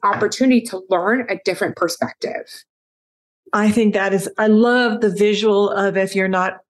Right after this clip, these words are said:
Speaker 2: w-, opening the door, you're, you're really closing the door on them.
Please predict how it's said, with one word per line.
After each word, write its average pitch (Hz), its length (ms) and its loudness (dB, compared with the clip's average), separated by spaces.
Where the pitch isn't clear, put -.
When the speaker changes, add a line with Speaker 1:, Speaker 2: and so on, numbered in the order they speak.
Speaker 2:
w-, - 200 -2
opening 202 440 2
the 180 100 0
door, 175 680 0
you're, 165 440 -4
you're 175 200 -4
really 170 220 -2
closing 170 480 -4
the 156 100 -8
door 156 300 -6
on 143 240 -8
them. 151 260 -12